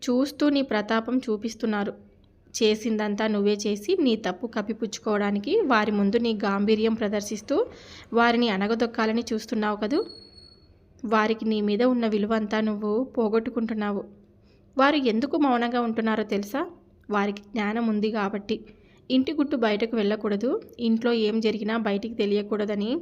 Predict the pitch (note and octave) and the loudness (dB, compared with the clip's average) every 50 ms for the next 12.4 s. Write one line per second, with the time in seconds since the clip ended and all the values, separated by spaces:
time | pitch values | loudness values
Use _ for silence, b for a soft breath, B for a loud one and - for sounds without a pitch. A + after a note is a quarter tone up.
0 | - - A#3+ A3 G#3+ G#3+ A3 G#3+ G3+ G3 G3+ G3+ - A#3 A3+ A3+ A3 A#3 A3 - | -4 -4 -2 0 0 0 0 0 0 -2 -2 -2 -2 0 0 0 0 -2 -4 -4
1 | G#3 G#3 G#3+ G3+ G#3 - - - - b b b b b b b b b b b | -6 -6 -6 -6 -6 -6 -6 -6 -10 b b b b b b b b b b b
2 | b D4 D4 C4+ B3 G#3+ G3 G3+ G3+ A3 A3 B3 A#3 A3+ G#3+ G#3 G#3 G#3+ G#3 G3+ | b 2 4 6 6 6 4 4 2 2 0 0 0 0 0 0 0 0 0 0
3 | G3+ G3 G3 G#3 B3+ D4 - - - - - C4 C4+ C4 D4+ C#4 A3+ G3 G3 G#3 | 0 0 0 -2 -2 -4 -8 -14 -18 -6 -2 -2 0 2 2 2 2 2 2 0
4 | G#3+ - C#4 C4 C#4 C4+ C4+ C4+ - A3+ G#3 G#3 A3+ A3+ A3 A#3 C4 C4 - A#3 | 0 0 0 0 2 0 0 -2 -2 -2 0 0 0 0 0 0 0 0 0 0
5 | G#3 A3 A#3 - - - - - - - - - _ _ - A3 G#3+ G3+ B3+ E4 | -2 -2 -4 -6 -12 -16 -20 -20 -20 -20 -20 -20 _ _ -4 -2 0 0 0 0
6 | F4 E4+ - - A#3+ F#3+ F#3 F#3 A3+ A#3 A#3 A#3 G#3 G#3+ G#3+ A3 A3 - G#3 A#3 | -2 -4 -4 -2 -2 -2 0 0 0 0 0 0 0 0 -2 -4 -4 -4 -4 -2
7 | D#4+ A4+ - B B B B B B B B A#3+ B3 B3+ A#3+ A3+ A3 A3+ A3 G#3+ | -2 -4 -4 B B B B B B B B 2 4 6 6 4 4 2 -2 -4
8 | - A3 G#3+ - - B3+ B3+ B3 A3 A3 A#3 A3 A3 G#3+ G#3+ G3+ G3+ G#3+ A3+ A#3 | -4 -6 -8 -6 -6 -4 -2 -2 -2 -2 0 0 0 0 0 -2 -2 -2 -4 -4
9 | A3+ - G#3+ G#3+ G#3+ G#3 - A#3+ - - - G#3+ G#3+ A3 G#3 - - - - - | -2 -2 -2 -2 -4 -6 -8 -10 -10 -8 -6 -6 -4 -4 -6 -8 -10 -18 -20 -20
10 | - _ _ - A3+ A3 G#3+ G#3 G#3 - G3+ G#3+ G#3+ - G#3+ G3+ G#3 G#3 - A#3+ | -20 _ _ -8 -4 -2 -2 -2 -2 -2 -2 -2 -2 0 0 0 -2 -2 -2 -2
11 | A3 G#3+ A3+ A3+ A3+ G#3+ A3+ A3 G#3+ G#3+ G#3 G3 G#3 A#3 B3 A#3+ - A3+ A3 A#3 | -2 -2 0 -2 -2 -2 0 -2 -2 0 -2 -2 0 0 0 0 0 -2 0 0
12 | A#3+ A3+ G#3+ G3+ G#3 G3 G3+ G#3 | 0 -2 -2 -2 -2 -2 -2 -2